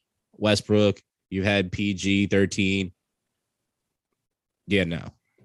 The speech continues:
Well, actually, no, P G thirteen go there. He went to the Thunder. I'm sorry. Um, but yeah, Westbrook, C P three, and nothing. So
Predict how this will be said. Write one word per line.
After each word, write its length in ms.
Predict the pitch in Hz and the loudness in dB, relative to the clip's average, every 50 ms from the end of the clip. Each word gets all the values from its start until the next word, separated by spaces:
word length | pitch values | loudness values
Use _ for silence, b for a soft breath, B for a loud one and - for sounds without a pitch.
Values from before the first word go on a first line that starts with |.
| _ _ _ - | _ _ _ -4
Well, 100 | 98 95 | -2 0
actually, 220 | 104 104 - 110 | 0 0 0 2
no, 120 | 101 95 87 | 2 2 2
P 160 | - 107 98 | 2 2 0
G 140 | 82 90 90 | 2 0 0
thirteen 340 | - 87 85 - 85 82 80 | 0 -2 -2 -4 -4 -6 -6
go 120 | 80 78 | -4 -4
there. 160 | 78 78 73 | -4 -4 -4
He 100 | 85 98 | -2 -4
went 140 | 85 87 80 | -4 -4 -6
to 60 | 82 | -6
the 40 | 80 | -8
Thunder. 300 | - - 80 78 71 69 | -6 -8 -10 -8 -10 -12
I'm 100 | 78 80 | -12 -12
sorry. 280 | - - 62 60 62 - _ b b b b b b b b b | -10 -10 -10 -10 -10 -12 _ b b b b b b b b b
Um, 460 | - 90 87 85 80 80 76 78 76 _ _ _ - | -2 0 0 0 0 0 -2 -6 -10 _ _ _ -2
but 140 | - 101 98 | 2 2 2
yeah, 160 | 92 80 78 - _ _ _ _ - | 2 0 -4 -8 _ _ _ _ -4
Westbrook, 560 | 110 104 101 - - 107 104 95 - - - _ _ _ _ _ _ _ _ _ _ _ _ | -2 -2 0 2 4 4 4 4 2 -2 -8 _ _ _ _ _ _ _ _ _ _ _ _
C 200 | - - - 101 | -6 -4 -2 -2
P 160 | 85 98 98 90 | 0 0 -2 0
three, 400 | - 87 90 90 87 85 80 - _ _ _ _ _ _ _ _ _ _ _ _ _ _ _ _ _ _ _ _ _ _ _ _ _ _ _ _ _ _ _ _ | 0 2 2 4 2 2 0 -4 _ _ _ _ _ _ _ _ _ _ _ _ _ _ _ _ _ _ _ _ _ _ _ _ _ _ _ _ _ _ _ _
and 640 | - 92 90 90 87 87 87 87 87 87 85 85 82 - _ _ _ _ _ _ _ _ _ _ - | -2 0 2 2 2 2 2 0 0 -2 -4 -6 -8 -10 _ _ _ _ _ _ _ _ _ _ -2
nothing. 420 | 92 92 87 - 87 80 76 73 - _ _ _ _ _ - | 0 0 0 0 -2 -6 -8 -10 -16 _ _ _ _ _ -10
So 520 | - - 90 90 87 87 87 85 80 82 | -4 -2 0 0 0 0 0 -2 -4 -8